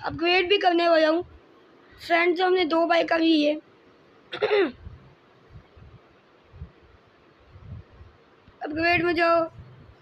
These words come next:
ये ten dollar का, इसको upgrade करो।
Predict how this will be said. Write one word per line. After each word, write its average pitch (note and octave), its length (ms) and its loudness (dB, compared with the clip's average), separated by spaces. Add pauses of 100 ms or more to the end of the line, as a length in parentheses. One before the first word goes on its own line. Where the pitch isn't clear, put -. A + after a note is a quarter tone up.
(300)
ये D4+ 100 -8 (160)
ten F4+ 240 2
dollar E4+ 300 0
का, E4 120 0
इसको E4 240 -2
upgrade D#4+ 420 0
करो। D#4+ 240 2